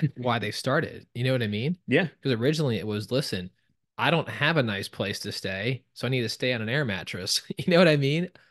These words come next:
Speaker 2: I need, like, a place that is just simple, cheap, and whatever.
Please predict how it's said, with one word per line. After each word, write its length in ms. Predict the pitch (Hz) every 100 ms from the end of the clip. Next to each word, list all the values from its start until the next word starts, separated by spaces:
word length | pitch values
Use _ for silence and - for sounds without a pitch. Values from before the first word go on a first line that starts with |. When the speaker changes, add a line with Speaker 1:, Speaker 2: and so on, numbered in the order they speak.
| _ -
Speaker 2:
I 40 |
need, 140 | 143 135
like, 140 | 127
a 40 | 117
place 380 | - 143 143 190
that 340 | 120 110 - _ _ -
is 180 | 117
just 280 | 117 104 -
simple, 360 | 135 139 143 120
cheap, 400 | - - 135 135
and 140 | 120 107
whatever. 480 | 104 131 123 -